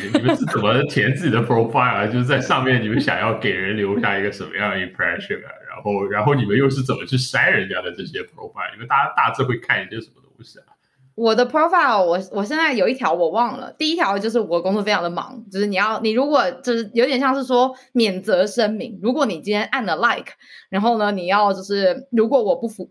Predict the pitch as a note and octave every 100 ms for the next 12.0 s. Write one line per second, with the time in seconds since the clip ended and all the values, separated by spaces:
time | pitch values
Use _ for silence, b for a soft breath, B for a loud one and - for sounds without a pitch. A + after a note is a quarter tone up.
0 | _ B3+ B3 F3 G3 A3+ F#3+ F3 E3+ F#3+
1 | D3+ E3 G3 G#3 G3+ D3+ D#3+ D#3 C3+ C3+
2 | D3 D#3+ D#3+ G3 E3 B2 - - _ _
3 | A3 A3 C3 D#3+ F#3 G3 - _ F#3+ -
4 | F3 E3+ G#3 F#3 E3 F#3+ F3 D#3 E3 F3+
5 | F#3+ G3 B3 - b b - G#3 A3+ G#3
6 | G3+ G#3 G3+ G3 G#3 G3 G3 F#3 F3+ F#3
7 | F3+ D#3 E3+ F3 D#3+ D#3 D#3+ D#3 - -
8 | b b - F#3 G#3+ F3+ D#3+ E3+ E3+ D#3
9 | D3 E3+ E3 D3 C#3+ C3+ D3 D#3+ - F3
10 | D#3+ G#3+ E3+ E3+ F3 E3+ D#3+ E3 F3 D#3+
11 | D#3 D#3+ D#3 C#3 - - C#3+ D3 D3